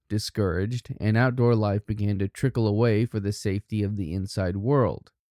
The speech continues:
A ban on spitting was put into place, hoping to stop the spread of the virus.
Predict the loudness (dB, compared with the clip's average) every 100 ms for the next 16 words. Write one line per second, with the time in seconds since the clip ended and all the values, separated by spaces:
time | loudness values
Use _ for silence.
0 | _ -2 -2 2 2 2 0 -2 -4 -6
1 | 0 2 2 0 -4 0 0 2 4 4
2 | 2 0 2 2 0 -4 -2 4 4 6
3 | 2 2 -2 -8 _ -4 -2 2 0 0
4 | -6 -2 0 0 0 -2 2 4 4 0
5 | -8 -14